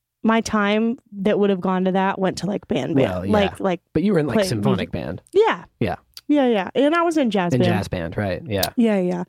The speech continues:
Speaker 2: So you kept yourself busy with the music.
Speaker 1: I did, for sure. Um, but mostly out of school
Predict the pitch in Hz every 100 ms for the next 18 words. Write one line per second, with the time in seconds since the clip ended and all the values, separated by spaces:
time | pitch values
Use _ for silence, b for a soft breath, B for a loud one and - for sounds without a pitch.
0 | - - 147 196 - 151 139 123 117 92
1 | 90 95 92 87 - _ _ - 294 381
2 | 226 170 247 240 254 220 190 180 B B
3 | _ 233 226 220 214 208 208 - _ _
4 | - 208 262 254 247 254 254 220 185 185
5 | 185 - - 190 180 180